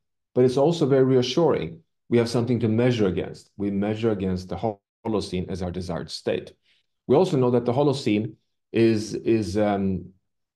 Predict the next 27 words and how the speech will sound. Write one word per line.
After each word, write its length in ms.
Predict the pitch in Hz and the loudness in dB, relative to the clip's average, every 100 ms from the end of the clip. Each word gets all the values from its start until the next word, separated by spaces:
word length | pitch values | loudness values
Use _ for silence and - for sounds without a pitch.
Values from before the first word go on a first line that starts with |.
| _ - | _ -6
is 160 | 98 | -4
a 60 | 98 | -4
stability 920 | - 107 101 175 160 - 98 113 - - _ _ - | -4 -4 2 4 2 0 -2 -2 -6 -18 _ _ -4
which 500 | 110 107 - - _ - | -2 -2 -4 -10 _ -4
remains 500 | 101 101 127 180 - | -2 0 2 2 2
stable 420 | 113 98 101 104 | -2 -2 -2 -4
thanks 540 | - 120 127 143 143 | -4 -4 -4 -4 -8
to 200 | - 123 | -6 -2
the 160 | 110 110 | 0 -2
interconnecting 1300 | - 143 143 131 120 113 120 131 - - 135 139 143 - _ _ - | 0 -2 -2 -4 -4 -2 -2 -4 -6 -2 0 -2 -8 -16 _ _ -2
feedbacks 680 | 127 131 135 139 139 - - | 0 0 -2 -2 -6 -12 -8
and 160 | 113 113 | -4 -2
interactions 720 | 110 104 92 92 - 110 107 - _ | -2 -2 -2 -2 -4 -6 -8 -16 _
between 340 | 117 - 147 139 | -8 -4 -2 0
the 80 | 117 | 2
different 340 | 123 123 113 | 0 -2 -6
spheres 760 | - - 101 107 110 104 - _ - | -8 -10 -4 0 0 -2 -8 _ -10
of 140 | 98 | -6
the 60 | 92 | -4
planet, 440 | 117 143 107 - - - | -2 -2 -2 -6 -12 -10
the 120 | 98 | -6
biosphere, 800 | 131 127 110 - - 101 - - _ _ _ _ | -2 0 -2 -6 -6 -6 -6 -14 _ _ _ _
the 80 | - | -10
hydrosphere, 800 | - 139 127 107 - 127 - - - _ _ _ _ - | -4 -2 0 -2 -4 -6 -6 -8 -16 _ _ _ _ -8
the 60 | |
climate 420 | 104 139 139 123 | -6 -2 -2 -2
system, 560 | - 95 92 - - - | -2 -6 -8 -8 -8 -10